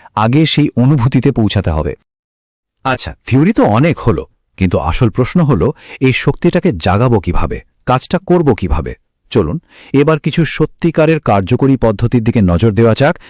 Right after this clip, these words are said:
যা দিয়ে এই ঘুমন্ত শক্তিকে সক্রিয় করা যায়। শুধু মুখে চাইলেই কিন্তু কিছু হয় না।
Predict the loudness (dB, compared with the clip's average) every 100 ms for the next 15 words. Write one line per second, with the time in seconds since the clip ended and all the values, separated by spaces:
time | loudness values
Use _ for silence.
0 | -8 0 0 2 2 0 -2 -4 0 2
1 | 4 2 0 -2 -4 -4 -2 -2 -2 -4
2 | -6 -2 0 0 -2 -4 -6 -10 -18 _
3 | _ _ _ _ _ -12 -2 2 4 4
4 | 2 0 -2 0 0 0 -2 -2 -2 -4
5 | -4 -4 -4 -2 -2